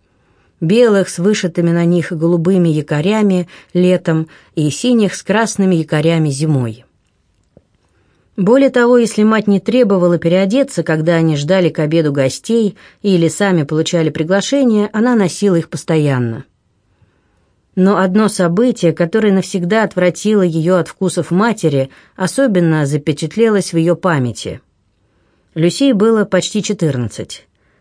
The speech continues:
За два дня до Рождества они жили в одной из гостиниц Рима.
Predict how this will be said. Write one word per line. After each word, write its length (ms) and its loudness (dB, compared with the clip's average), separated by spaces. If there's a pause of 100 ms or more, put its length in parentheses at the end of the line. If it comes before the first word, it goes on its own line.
(120)
За 180 0
два 220 2
дня 240 2
до 100 0
Рождества 480 -2
они 220 2
жили 200 0
в 80 0
одной 260 0
из 80 -4
гостиниц 580 -2
Рима. 420 -2